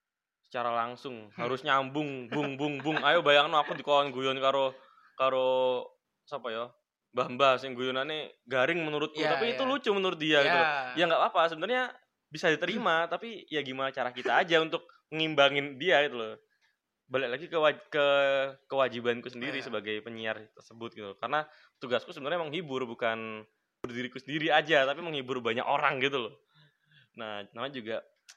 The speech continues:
Speaker 1: eh, broadcast ya kan?
Speaker 2: Iya, broadcast.
Speaker 1: Broadcast. <clears throat> Terus,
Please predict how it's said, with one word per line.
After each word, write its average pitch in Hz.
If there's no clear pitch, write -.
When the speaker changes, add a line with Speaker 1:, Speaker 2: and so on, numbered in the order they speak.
Speaker 1:
eh, 107
broadcast 113
ya 104
kan? 95
Speaker 2:
Iya, 127
broadcast. -
Speaker 1:
Broadcast. 98
<clears throat> -
Terus, 151